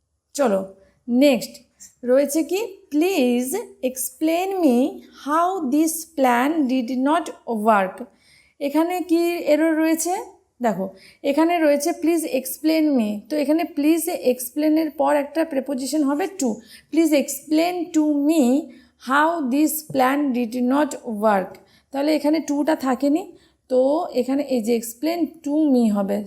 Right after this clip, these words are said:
তো এখানে আমার সঠিক অ্যান্সার হবে ওই অপশন নাম্বার ফোর, "explain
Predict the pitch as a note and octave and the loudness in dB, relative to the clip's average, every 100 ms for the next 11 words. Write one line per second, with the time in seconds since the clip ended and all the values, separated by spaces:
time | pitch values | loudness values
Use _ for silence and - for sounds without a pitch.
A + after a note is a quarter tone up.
0 | - - C#4+ C4 C#4 D4+ F#4+ F#4 B3 B3 | -10 -6 -2 0 2 0 -2 -10 -6 -4
1 | C4+ - _ _ _ _ _ _ _ - | -2 -4 _ _ _ _ _ _ _ -10
2 | A#3 A3+ A#3 D4+ B3 A3 B3 A#3 A3+ C#4+ | -4 -2 2 2 2 0 0 2 2 0
3 | B4+ - - - _ _ _ C4 A#3+ A#3 | -2 -10 -20 -20 _ _ _ 4 4 4
4 | A#3 - A3 C#4 C4 B3+ C4+ F#4 F4 C4+ | 0 -4 -4 -2 -2 0 0 -2 -2 0
5 | G3 F#3 - - - _ A#3+ A3+ - D4+ | 0 -2 -10 -20 -20 _ -6 -6 -4 -4